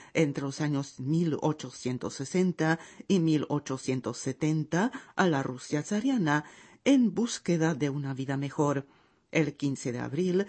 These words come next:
de mil novecientos cuarenta y cinco, la primera brigada independiente de carros de combate checoslovaca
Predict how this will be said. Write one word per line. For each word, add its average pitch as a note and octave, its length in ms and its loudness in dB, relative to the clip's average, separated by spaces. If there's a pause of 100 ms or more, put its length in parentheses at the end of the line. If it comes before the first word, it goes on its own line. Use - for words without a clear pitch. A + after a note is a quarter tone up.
(160)
de C#3 200 0
mil C#3 180 -2
novecientos C3 640 -4
cuarenta B2+ 480 -4
y B2 60 -6
cinco, E3 500 2 (320)
la F#3+ 280 4
primera A#3 440 2
brigada D#3 580 0
independiente D3+ 1040 2 (220)
de C#3 220 0
carros D3 520 -2
de C3+ 140 -2
combate C3 540 -4
checoslovaca D#3+ 880 -4